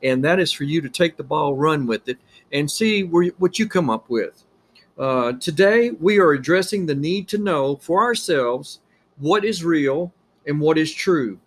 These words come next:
When my foundation is based on truth or what is real, then you can't confuse me, even if I'm not in charge. In other words, if I have a great foundation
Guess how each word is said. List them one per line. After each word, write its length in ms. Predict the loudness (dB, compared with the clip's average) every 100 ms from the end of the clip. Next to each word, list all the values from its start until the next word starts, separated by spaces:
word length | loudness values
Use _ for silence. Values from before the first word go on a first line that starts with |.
| _ _
When 140 | -4 0
my 200 | 0 0
foundation 680 | -2 -2 0 0 0 -2 -10
is 100 | -4
based 380 | -2 -2 -2
on 200 | -6 -6
truth 580 | -8 -4 -2 -2 -8 _ _ _ _ _ _ _ _ _ _
or 240 | 0 2 4
what 180 | 4
is 180 | 2 2
real, 380 | 0 0 -2 -6 _ _ _ -8
then 140 | -6
you 140 | -4 -6
can't 320 | -2 -2 -2
confuse 500 | -6 -6 -4 -6 -6
me, 240 | -12 -12 -16 _ _ _ _ -4
even 680 | 0 2 2 0 -2 -6 -12 _ _ _
if 180 | -2 -2 -2
I'm 260 | -2 -2 0
not 420 | 0 0 -2 _ -6
in 420 | -2 0 -2 -4
charge. 680 | -6 0 2 2 -2 -8 -8 -2
In 120 | 2
other 160 | 4
words, 360 | 4 6 4 2 -12 -10
if 80 | -2
I 100 | 0
have 140 | 2
a 60 | 0
great 340 | 2 2 0
foundation 800 | -4 -4 0 0 -2 -6 -12 -18